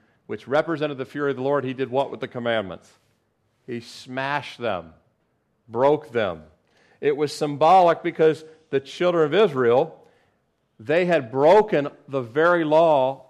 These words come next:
that God was writing. They had broken it literally, and the commandments were broken literally. To mirror the way they had broken, the tablets were broken. They were completely broken.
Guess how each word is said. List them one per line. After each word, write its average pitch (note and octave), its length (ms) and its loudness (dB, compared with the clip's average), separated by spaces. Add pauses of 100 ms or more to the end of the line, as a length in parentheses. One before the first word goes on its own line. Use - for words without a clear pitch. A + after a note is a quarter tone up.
that B2 240 -6
God C#3+ 340 -2
was A#2+ 180 -6
writing. C3 680 -4 (800)
They C#3 80 -4
had A#2+ 180 -4
broken D3 480 0
it A#2+ 120 -6
literally, B2 640 0 (300)
and C3+ 160 -8
the C3 100 -10 (300)
commandments C#3+ 840 -6 (160)
were A#2+ 100 -2
broken A2+ 600 0 (140)
literally. G2 640 -2
To B2 200 -10
mirror A#2+ 840 -4 (260)
the A#2 80 -6
way C#3+ 300 0
they D#3 160 -2
had C#3+ 240 -6
broken, C3+ 560 -4 (340)
the A#2+ 140 -4
tablets B2+ 600 -8
were A#2+ 120 -6
broken. G2 420 -4
They G#2+ 140 -6
were G#2+ 120 -8
completely C#3+ 720 -8
broken. A2+ 520 -6